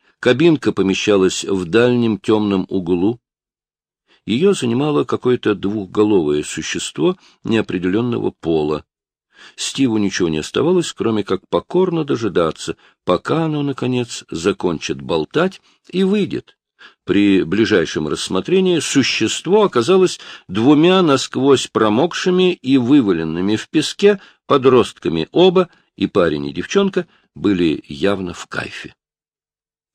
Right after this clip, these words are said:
К счастью, в душной и пропахшей кабинке на цепочке висел телефонный справочник западного побережья.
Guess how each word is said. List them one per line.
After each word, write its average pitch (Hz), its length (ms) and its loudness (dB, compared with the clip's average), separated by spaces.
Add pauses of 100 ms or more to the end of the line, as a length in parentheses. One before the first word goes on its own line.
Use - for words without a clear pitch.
(360)
К - 40 -10
счастью, 143 680 2
в 80 140 -8
душной 139 540 -2
и 107 240 -6
пропахшей 90 680 -4
кабинке 80 600 -6 (420)
на 113 140 2
цепочке 131 540 -2
висел 92 340 -2
телефонный 78 500 -8
справочник - 720 -12
западного 73 600 -10
побережья. 67 760 -6